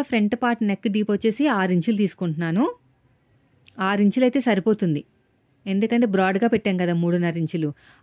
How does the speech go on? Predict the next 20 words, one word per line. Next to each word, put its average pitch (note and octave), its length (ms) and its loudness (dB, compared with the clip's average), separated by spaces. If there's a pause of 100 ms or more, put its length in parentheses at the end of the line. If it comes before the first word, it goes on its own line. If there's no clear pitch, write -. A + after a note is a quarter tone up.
(140)
ఆరు F#3+ 180 0
ఇంచులు A#3 220 -4
సరిపోతుంది. G#3 480 0
నేనైతే A#3 340 0 (160)
హార్ట్ A#3 320 0
షేప్ G#3+ 220 4
ఇచ్చాననమాట. D#3+ 540 -4 (1120)
హార్ట్ F#3+ 240 -4 (100)
షేప్ G#3 200 0
అనేది G#3 240 0 (460)
ఇలాగిచ్చాను. G3+ 720 -2 (1800)
ఇలాగ F3 320 -2 (120)
హార్ట్ F#3+ 300 -2
షేప్ G#3+ 240 2
ఇస్తే G4 220 -2 (560)
మనకి A3+ 300 0
షేప్ A3 380 2
బాగా F#3+ 240 0
వస్తది D#3 360 -2 (260)
ఇలాగా. C#3+ 340 -6